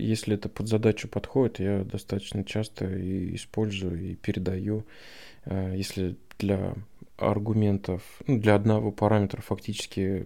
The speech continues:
м, хочется с, а, с браузера получить, э, больше, чем одно значение, э, да, ну, не знаю, что там мы можем перечислить. Размеры обуви, которые мы заказываем с сайта, да, там сорок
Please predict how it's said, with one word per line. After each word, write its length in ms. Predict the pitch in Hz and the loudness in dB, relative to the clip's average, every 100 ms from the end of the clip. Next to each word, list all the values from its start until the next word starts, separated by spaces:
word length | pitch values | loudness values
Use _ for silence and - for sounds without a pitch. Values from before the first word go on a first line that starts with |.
| - | -4
м, 260 | - - - | -4 -4 -6
хочется 720 | - - - 92 - 95 92 87 | -2 0 0 -2 -4 -4 -4 -6
с, 100 | - | -8
а, 200 | 50 - - - - - | -8 -8 -12 -20 -20 -14
с 180 | - 110 | -4 4
браузера 520 | 107 110 101 95 98 | 8 8 8 4 0
получить, 720 | - 107 107 - 101 - - | 0 0 0 -2 -4 -6 -10
э, 180 | - 95 | -8 -6
больше, 320 | 101 110 - - | 0 0 0 -2
чем 200 | 101 104 | 0 0
одно 240 | 107 104 | 2 0
значение, 680 | 104 104 - 165 175 139 131 - - - - - - | 2 -2 0 0 2 0 -2 -8 -20 -20 -20 -20 -12
э, 520 | - 107 104 101 104 - | -4 -2 0 0 -2 -4
да, 220 | 113 113 | -2 0
ну, 240 | 117 117 113 | 0 2 2
не 60 | |
знаю, 200 | 95 90 | 2 -2
что 200 | - - | -4 -10
там 200 | - 87 | -6 -6
мы 140 | 85 85 | -4 -4
можем 300 | - - 90 | -4 -6 -6
перечислить. 920 | 92 90 - 90 - - - - - - - 127 - - - - | -6 -4 -4 -6 -8 -10 -10 -14 -16 -20 -18 -16 -16 -20 -20 -8
Размеры 640 | - 110 104 107 120 110 - | -2 0 2 4 6 4 4
обуви, 400 | 127 120 110 90 | 4 6 4 2
которые 440 | - - 101 104 95 | -2 -4 -2 0 0
мы 200 | 101 101 | -2 -2
заказываем 600 | 92 - 95 95 98 92 | -4 -2 -4 -2 -4 -4
с 60 | |
сайта, 400 | - 90 90 - | -4 -4 -4 -6
да, 180 | - - | -4 -4
там 280 | - 85 - - - - - - - - - - | -4 -6 -8 -12 -20 -18 -18 -18 -18 -18 -16 -6
сорок 440 | - 101 - | -2 -2 -2